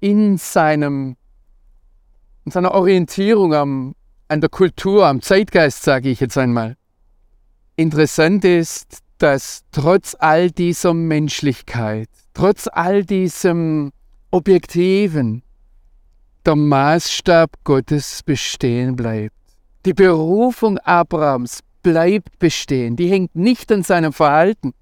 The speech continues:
Er ist der Maßstab Gottes. Gott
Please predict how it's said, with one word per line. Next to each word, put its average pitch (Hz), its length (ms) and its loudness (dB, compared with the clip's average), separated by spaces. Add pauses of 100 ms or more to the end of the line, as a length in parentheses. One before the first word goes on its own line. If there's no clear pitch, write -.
(840)
Er 190 280 2 (100)
ist - 560 -4 (100)
der 175 140 4
Maßstab 151 960 0
Gottes. - 360 -4
Gott 226 260 0